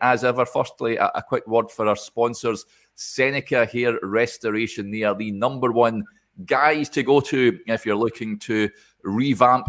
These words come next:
the top of your head, if, if you're perhaps lost a bit of self-confidence up there, then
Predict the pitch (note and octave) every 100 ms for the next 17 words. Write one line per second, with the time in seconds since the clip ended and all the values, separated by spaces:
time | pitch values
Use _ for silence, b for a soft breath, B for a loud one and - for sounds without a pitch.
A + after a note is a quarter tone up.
0 | - A2 B2+ A#2 A2 G#2 G#2+ G2 A2 A2+
1 | A2 G#2 - - - F2+ - F#2 G2 -
2 | G2+ G2 G2 F#2 F#2+ D#2 - G#2+ G#2 -
3 | D3+ C#3+ C3+ B2+ B2+ B2 A2+ A#2 A2 B
4 | B B F#2+ G2 G2